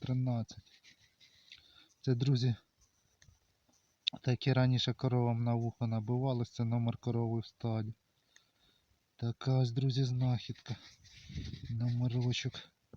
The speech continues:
з алюмінію зроблений. А у мене ще одна знахідочка, друзі. Це монетка якась.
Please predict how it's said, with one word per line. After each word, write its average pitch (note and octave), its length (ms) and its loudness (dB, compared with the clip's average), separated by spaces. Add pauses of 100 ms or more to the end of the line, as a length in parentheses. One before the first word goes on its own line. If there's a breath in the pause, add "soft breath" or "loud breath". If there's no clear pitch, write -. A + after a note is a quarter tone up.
(1400)
з A#2+ 180 -4
алюмінію B2+ 760 4
зроблений. B2+ 840 0 (4000)
А B2+ 120 6
у C3 40 6
мене C#3 280 8
ще B2+ 240 4
одна A#2+ 220 2
знахідочка, D3 680 2
друзі. - 320 10 (1200 loud breath)
Це D#3+ 140 4
монетка C#3+ 580 6
якась. A2+ 520 2